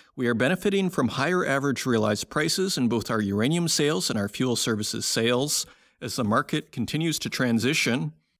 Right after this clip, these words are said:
and geopolitics continues to highlight concentration of supply concerns.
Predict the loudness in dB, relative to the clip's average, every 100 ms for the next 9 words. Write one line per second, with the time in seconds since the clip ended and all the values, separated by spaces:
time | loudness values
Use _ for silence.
0 | _ -4 0 2 2 2 0 2 2 0
1 | 0 -2 -2 -2 2 2 2 0 0 2
2 | 0 0 -2 0 0 0 0 0 0 0
3 | -4 _ _ _ -12 -8 -6 -2 0 0
4 | -2 -2 -4 -8 -10 -10